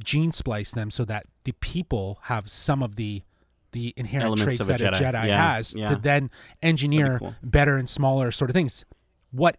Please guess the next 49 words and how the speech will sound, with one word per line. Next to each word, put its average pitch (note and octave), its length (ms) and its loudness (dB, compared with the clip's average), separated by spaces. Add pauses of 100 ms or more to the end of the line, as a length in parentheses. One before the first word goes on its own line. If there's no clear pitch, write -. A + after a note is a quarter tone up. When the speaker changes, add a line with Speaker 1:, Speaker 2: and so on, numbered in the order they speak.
Speaker 1:
if C#3+ 400 -2
Omega B2 400 -2
was, G2+ 240 -6
like, G#2+ 260 -8
this A2+ 140 -8
sort A#2 200 -4
of, G#2 140 -10
like, G#2 180 -10
next B2+ 320 -6
step G#2+ 360 -8
after A2 320 -8
the G2+ 100 -10
Bad C#3+ 300 2
Batch, - 340 -14 (380)
right, A2+ 240 -6
to - 100 -10
do C#3 220 0
that? G#2+ 260 -4
And A#2 220 -8
that's A#2 200 -8
what A2 120 -8
we A2 120 -6
have G#2+ 340 -6 (100)
here. G2+ 480 -6 (300)
So - 120 0
she C#3+ 220 0
might D3+ 220 0
not F#3 160 2
even C3 180 0
necessarily B2 600 -4
be G#2 260 -10
a A2 100 -10
Jedi, G#2+ 500 -6
but D3 180 -8
might B2 260 -6
lean C3 260 -4
into A#2+ 220 -4
this A2 180 -6
idea A2 240 -6
of G2+ 120 -8
being G#2 240 -8 (360)
somewhat B2 400 -4
force - 380 -6
sensitive, D#3+ 720 -6
like, G#2+ 360 -6
in C3+ 120 -4
a A2+ 60 -4
different A#2 340 -8
capacity, D#3 640 -4